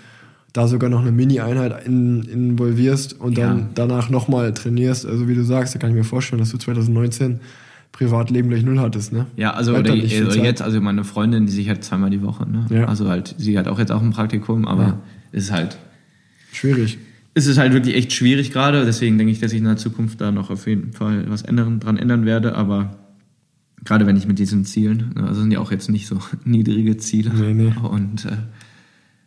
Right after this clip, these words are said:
Speaker 2: wie gesagt, da denke ich, habe ich, äh, mit dir das erfahrenste Team an meiner Seite,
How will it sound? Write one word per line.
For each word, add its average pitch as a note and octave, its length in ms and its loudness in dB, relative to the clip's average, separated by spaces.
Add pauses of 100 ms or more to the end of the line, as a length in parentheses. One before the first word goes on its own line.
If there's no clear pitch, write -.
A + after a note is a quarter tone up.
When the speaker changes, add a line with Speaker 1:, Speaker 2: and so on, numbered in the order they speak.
(300)
Speaker 2:
wie A2+ 80 2
gesagt, A2 340 4
da A2 100 2
denke A#2 160 2
ich, A2+ 100 0
habe G#2+ 100 2
ich, - 160 -4
äh, G#2 160 0
mit G#2 200 2
dir A2 180 2
das G#2 120 -2
erfahrenste G#2+ 520 0
Team A#2 240 0
an A2 100 2
meiner G#2+ 260 2
Seite, G#2+ 460 -2